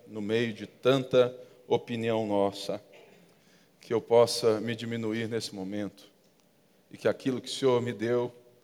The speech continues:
durante esses dias que eu me aproximei desse texto, que eu possa ter, Pai, a capacidade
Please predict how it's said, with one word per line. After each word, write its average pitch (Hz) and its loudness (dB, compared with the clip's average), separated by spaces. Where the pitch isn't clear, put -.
durante 113 -2
esses 123 0
dias 123 -2
que - -8
eu 123 -2
me 117 -4
aproximei 139 0
desse 143 -2
texto, - -8
que - -8
eu 107 -4
possa 123 2
ter, 131 -2
Pai, 101 -4
a 120 -10
capacidade 120 -6